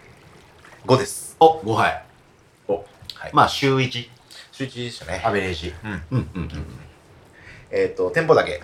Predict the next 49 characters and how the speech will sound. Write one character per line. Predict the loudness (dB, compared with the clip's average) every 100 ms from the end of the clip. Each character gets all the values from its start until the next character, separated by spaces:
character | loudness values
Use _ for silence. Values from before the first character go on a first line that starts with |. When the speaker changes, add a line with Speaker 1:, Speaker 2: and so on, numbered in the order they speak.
| -2
Speaker 2:
店 | 4
舗。 | 4 2
Speaker 1:
さ | -4 -6
っ | -4
と | -4 -4 -6 -14
い |
き | -12
ま | -12
す。 | -12 -20 -2
Speaker 2:
は | 0
い。 | 0
は |
い。 | -2 -2
Speaker 1:
荻 | 0 2
窪 | 2 2
店。 | 0 -2 -16 -2 6
Speaker 2:
荻 | 8 8
窪 | 8 8
店。 | 8 4 -6 -20 -20 -16
Speaker 1:
桜 | -4 4 10
台 | 10 10 6
駅 | 2
前 | 4 4
店。 | 4 -8 -10
Speaker 2:
来 |
た、 | -14
桜 | -12 -10 -10
台 | -10 -14
駅 | -16
前。 | -18 -18 -20 -20 -20 -12 -4 -4
Speaker 1:
大 |
宮 | 0 0
公 | 0 -2 2 2
園 | 0 -8
駅 | -6
前 | 0 0
店。 | 0 2
Speaker 2:
あ | 2 2 0 2 4 2 0 -6
ー、 | 0
い | 2
い |
ね。 | 2 0 -4 -8 -20 _ _ _ _
Speaker 1:
ポ | -6
ッ | -4
ポ | 0 -2 0
屋。 | 2 2 6
Speaker 2:
あ、 | 8 10
出 | 10
た。 | 10 6